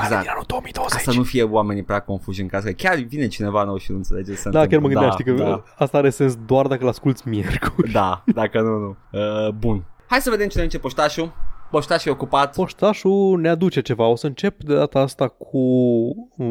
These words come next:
Speaker 2: YouTube, unde avem un singur comentariu.
Speaker 1: Da.
Speaker 2: La episodul de săptămâna trecută, All Vorbe, episodul o sută optzeci și doi, pneumono ultramicroscopic silico volcano, volcaniconioză.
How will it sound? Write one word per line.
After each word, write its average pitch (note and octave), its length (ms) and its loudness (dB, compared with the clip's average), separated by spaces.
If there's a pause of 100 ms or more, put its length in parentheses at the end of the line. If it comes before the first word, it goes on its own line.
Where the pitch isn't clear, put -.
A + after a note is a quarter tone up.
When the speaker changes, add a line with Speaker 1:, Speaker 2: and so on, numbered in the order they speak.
Speaker 2:
YouTube, C3 420 2
unde C3 120 0
avem B2 140 4
un A#2+ 60 0
singur B2 240 -2
comentariu. A2+ 560 2
Speaker 1:
Da. F#3+ 220 0 (140)
Speaker 2:
La C#3 180 2
episodul F#3+ 500 0
de E3+ 200 4
săptămâna F#3 320 0
trecută, D3+ 600 0 (340)
All G3+ 160 2
Vorbe, D3+ 360 2
episodul C3+ 380 -2
o C#3+ 60 0
sută - 140 -6
optzeci C#3 220 0
și B2+ 140 -4
doi, B2+ 340 2 (180)
pneumono F#3+ 1000 4
ultramicroscopic D3+ 1900 2
silico C#3 720 2
volcano, C3 1120 2
volcaniconioză. C3 1400 2